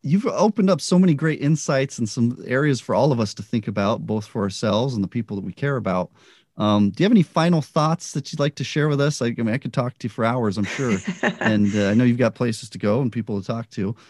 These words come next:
Speaker 1: Um, final thoughts. <laughs>
Speaker 2: No, I mean, I think, look, we've covered a lot of really important ground today, and I think you've hit on the important themes, right? Which is, you know, bringing intentionality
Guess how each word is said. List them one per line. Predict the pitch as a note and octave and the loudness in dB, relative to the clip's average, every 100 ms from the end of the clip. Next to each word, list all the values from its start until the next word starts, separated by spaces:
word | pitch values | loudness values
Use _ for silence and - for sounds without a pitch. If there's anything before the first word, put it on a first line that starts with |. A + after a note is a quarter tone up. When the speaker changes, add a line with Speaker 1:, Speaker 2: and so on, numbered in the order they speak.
| _ _ _ - | _ _ _ -14
Speaker 1:
Um, | F3+ G2+ F#2+ F#2 _ | -6 -2 -2 -6 _
final | C#3 F3 | 2 2
thoughts. | - C#3 F#2 - - - - A#2+ - | 4 4 4 -2 -12 -12 0 0 2
<laughs> | A2 - - - - C4 | -2 -6 -20 -20 -4 4
Speaker 2:
No, | D4+ | 6
I | C4+ | 8
mean, | C#4+ | 8
I | C#4+ | 6
think, | E4+ C#4 | 2 0
look, | C4 C4 | 0 0
we've | C4+ B3+ | -4 -2
covered | D#4 D4 C#4 | -2 2 4
a | |
lot | G#3+ G#3 | 4 4
of | G3+ | 4
really | G3 G3+ F#3+ | 2 0 -2
important | F3+ F3+ F3+ F3+ E3+ - - | -4 -4 -4 -2 -6 -10 -4
ground | F3+ F3+ D#3+ E3 E3+ F3 - | 2 4 4 2 -4 -6 -12
today, | - F3+ F3+ E3 E3+ | -6 -2 2 2 2
and | F#3+ | 2
I | F#3 | 2
think | G3 F#3+ | 0 -4
you've | A3+ A3 | -2 -4
hit | - F#3 F3 F3 | -2 0 0 0
on | E3+ E3+ E3 | 0 2 0
the | D#3 | -4
important | D#3+ - E3 D3+ D3+ - _ | -6 -4 -4 -2 -8 -12 _
themes, | F#3+ F3 G#2+ A#2+ F3 | -2 -2 -4 -10 -6
right? | E3+ E3 F3 | 2 4 4
Which | F3+ E3+ F#3 | 0 -2 0
is, | D#3 D#3+ E3+ - - - - _ | 0 0 -4 -14 -20 -20 -20 _
you | F#3+ | 0
know, | F3+ E3+ E3 - - - _ _ _ _ _ _ _ _ - | 2 2 0 -4 -10 -20 _ _ _ _ _ _ _ _ -8
bringing | G3 F#3+ A#3 B3+ A#3+ | 0 6 8 8 8
intentionality | F#3+ E3+ F#3 F#3 E3 D#3+ E3 E3 C#3 D3 F3 | 6 6 2 2 2 4 4 0 -2 -4 -6